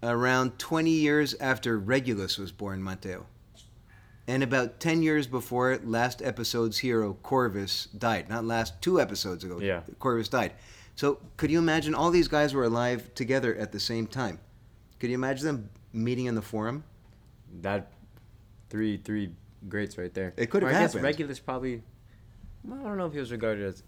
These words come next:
Speaker 2: I don't know. I think obviously he rose to notori-, notoriety, um, post his death, but I'm sure he was already pretty famous.
Speaker 1: Regulus was.
Speaker 2: Yeah.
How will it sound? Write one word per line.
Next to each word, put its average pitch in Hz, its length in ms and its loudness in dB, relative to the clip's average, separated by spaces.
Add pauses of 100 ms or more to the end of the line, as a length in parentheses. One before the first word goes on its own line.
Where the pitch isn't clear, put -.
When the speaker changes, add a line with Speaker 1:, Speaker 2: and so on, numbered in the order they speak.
Speaker 2:
I 107 120 -6
don't 101 100 -2
know. 82 140 -6 (840)
I 107 60 -12
think 107 220 -2
obviously 98 600 -4
he 101 120 -8
rose 98 260 -4
to 101 80 -8
notori-, 90 540 -6 (300)
notoriety, 90 960 -6 (540)
um, 82 340 -6 (380)
post 95 400 -4
his 85 220 -10
death, 87 380 -2
but 80 200 -8 (720)
I'm 98 100 -8
sure 110 160 -6
he 104 100 -8
was 90 160 -10
already 85 280 -4 (280)
pretty 87 180 -10
famous. 85 520 -10 (880)
Speaker 1:
Regulus 143 520 -2
was. 107 260 -4
Speaker 2:
Yeah. 92 140 -6